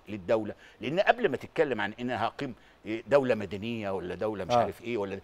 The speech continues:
Speaker 1: يبقى
Speaker 2: لازم
Speaker 1: في
Speaker 2: يكون في
Speaker 1: دولة.
Speaker 2: دولة من الأساس طبعًا.
Speaker 1: يوجد دولة من
Speaker 2: آه.
Speaker 1: الأساس، ثم بعد ذلك مش يوجد اتفاق ينطوي في باطنه على تجديد الصراع زي اتفاق الصخيرات وإلى آخره.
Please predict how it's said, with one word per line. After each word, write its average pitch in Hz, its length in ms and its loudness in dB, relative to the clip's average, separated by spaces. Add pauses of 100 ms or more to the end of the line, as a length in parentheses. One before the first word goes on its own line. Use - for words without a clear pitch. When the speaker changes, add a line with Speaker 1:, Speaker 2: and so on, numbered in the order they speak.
(160)
Speaker 1:
يبقى - 120 8
Speaker 2:
لازم 254 60 10
Speaker 1:
في 285 80 4
Speaker 2:
يكون 294 160 12
في 285 60 12
Speaker 1:
دولة. 165 140 8
Speaker 2:
دولة 165 220 12
من 156 140 8
الأساس 156 420 4
طبعًا. 226 180 4
Speaker 1:
يوجد 294 200 8
دولة 311 280 12
من 226 80 12
Speaker 2:
آه. 269 40 6
Speaker 1:
الأساس، 269 640 12 (300)
ثم 156 280 6
بعد 156 260 8
ذلك 101 380 0
مش 233 440 4
يوجد 175 420 2 (600)
اتفاق - 960 8 (300)
ينطوي 185 640 12
في 160 160 6
باطنه 147 640 6
على 147 280 12
تجديد 120 360 -2
الصراع 120 440 6
زي 120 200 4
اتفاق 110 420 -2
الصخيرات 101 600 -2
وإلى 92 280 -4
آخره. 90 200 -8